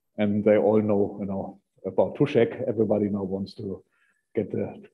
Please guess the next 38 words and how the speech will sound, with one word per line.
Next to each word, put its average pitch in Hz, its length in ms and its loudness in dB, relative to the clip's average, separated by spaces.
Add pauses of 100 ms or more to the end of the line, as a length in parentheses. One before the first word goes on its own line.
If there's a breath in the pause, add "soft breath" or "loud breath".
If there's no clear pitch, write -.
Bruno 113 220 -2
Tuschek 117 420 -2
Prize - 380 -8 (500)
for 113 200 -4
his - 140 -6
P 101 180 -4
H - 160 -8
D. - 160 -8 (1900)
Okay, 120 400 8
so 113 140 8
that 127 320 4
allows 123 280 8
us 123 180 4
to 107 60 0
go 110 200 2
down 110 280 2
in 110 120 -2
energy 147 340 -2
spread 139 400 0 (460)
towards 110 400 2
the 107 160 0
F 104 180 -2
E 98 80 0
Ls, 120 280 4
and 104 120 0
I've 98 160 -2
shown 107 220 2
you 107 60 0
already 95 400 0
it 78 120 -6
works. 90 440 -2 (600)
People 135 260 10
work 117 200 8
on 101 120 4
spin 113 300 0
polarization 104 600 2
in 87 120 -6
Germany. 117 720 0